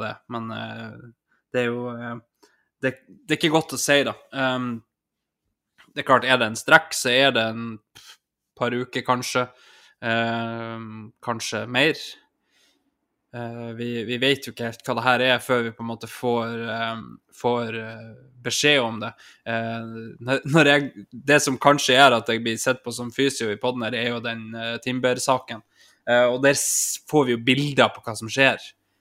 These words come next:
Eh, der ser jeg det så jævlig godt hva det der er for noe. Eh, ikke fordi at jeg har mediski-, medisinsk utdannelse, men, men fordi at,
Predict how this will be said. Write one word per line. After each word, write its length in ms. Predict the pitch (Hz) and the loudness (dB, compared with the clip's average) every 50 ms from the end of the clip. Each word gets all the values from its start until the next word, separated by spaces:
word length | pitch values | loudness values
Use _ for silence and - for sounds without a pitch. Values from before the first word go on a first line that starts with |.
| _ _ _ | _ _ _
Eh, 380 | - 117 117 113 113 113 113 107 104 101 | -6 -4 -2 -2 -2 -2 -4 -6 -6 -6
der 200 | 117 120 117 - | -6 -4 -4 -2
ser 320 | - - 139 139 135 123 | 2 4 6 6 6 6
jeg 100 | 110 107 | 4 0
det 120 | 110 113 - | -4 -6 -6
så 300 | - - - 151 139 127 120 | -4 0 2 4 4 4 4
jævlig 460 | 110 117 123 127 127 127 113 107 110 | 4 6 6 6 6 4 0 -2 -2
godt 380 | 123 127 - - - - - - _ _ _ _ _ | -4 -4 -4 -8 -14 -18 -18 -18 _ _ _ _ _
hva 180 | - 139 127 120 120 | 2 4 4 4 4
det 120 | 117 110 | 2 2
der 260 | 120 120 117 113 117 127 | 2 2 2 2 2 0
er 60 | 131 | 0
for 140 | - - 107 | -2 -6 -12
noe. 140 | 98 95 - _ _ | -12 -12 -14 _ _
Eh, 540 | 104 107 110 113 117 117 117 117 113 110 123 - _ _ _ _ _ _ _ - | -8 -6 -6 -4 -6 -6 -8 -10 -12 -14 -18 -20 _ _ _ _ _ _ _ -8
ikke 200 | 123 120 - 139 | -6 -2 -2 0
fordi 140 | 139 131 123 120 | 0 2 2 2
at 120 | 113 107 | 2 0
jeg 80 | 110 120 | 2 2
har 140 | 123 123 117 | 2 2 2
mediski-, 420 | 113 104 110 113 - 135 127 123 - | 0 -4 -6 -4 -2 -2 -2 -2 -2
medisinsk 600 | 131 131 131 139 131 - 143 143 151 139 - - | -2 0 0 0 2 2 2 0 0 0 0 2
utdannelse, 540 | 135 139 139 139 135 123 120 110 113 - - | 2 2 2 2 0 0 0 -2 -6 -8 -8
men, 140 | 123 120 117 - _ - - - _ _ | -10 -10 -10 -12 _ -20 -20 -20 _ _
men 140 | - 127 120 | -4 -4 -2
fordi 220 | - 135 131 131 123 | -2 0 2 4 4
at, 220 | 117 107 - _ | 2 0 -2 _